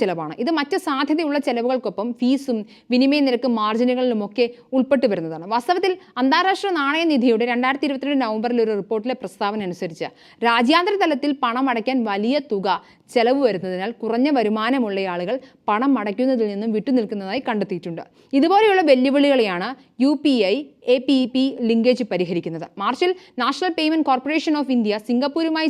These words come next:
ചേർന്ന് യു പി ഐ വഴിയുള്ള പണമിടപാടിന് അംഗീകാരം നൽകിയിരുന്നു. ഇത് വന്നാൽ നിലവിലെ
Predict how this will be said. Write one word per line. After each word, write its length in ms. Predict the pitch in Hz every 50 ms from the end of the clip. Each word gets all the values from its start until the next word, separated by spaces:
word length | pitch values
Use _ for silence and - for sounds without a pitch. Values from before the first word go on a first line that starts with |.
| -
ചേർന്ന് 600 | 262 214 196 185 185 185 226 - _ _ _ - 247
യു 80 | 269 294 277
പി 60 | 330
ഐ 80 | 349 370
വഴിയുള്ള 360 | 330 311 277 269 269 277 285 277 277
പണമിടപാടിന് 720 | 247 226 233 247 254 247 254 226 240 233 220 214 247 285 277 240 240
അംഗീകാരം 420 | 247 262 285 277 277 277 262 233
നൽകിയിരുന്നു. 440 | 208 175 165 156 165 175 160 160 165 - 233
ഇത് 80 | 240
വന്നാൽ 300 | 330 349 330 330 320 349 339 - - _ _ -
നിലവിലെ 400 | 247 269 285 320 349 392 415